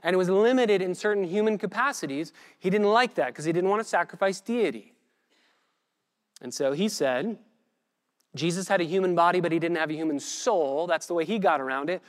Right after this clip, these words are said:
But functionally, he said Jesus is a hundred percent God, but not fully human.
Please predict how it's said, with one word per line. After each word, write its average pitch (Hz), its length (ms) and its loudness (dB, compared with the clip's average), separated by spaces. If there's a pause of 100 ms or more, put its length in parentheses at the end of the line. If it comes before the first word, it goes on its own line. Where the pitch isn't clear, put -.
(280)
But 151 120 -6
functionally, 190 480 0
he 208 120 -2
said 190 180 -2
Jesus 190 380 -4
is 190 100 -4
a 175 60 -2
hundred 202 180 0
percent 196 300 -4
God, 170 240 2 (340)
but 175 140 0
not 196 320 0
fully 254 680 0
human. 117 400 -12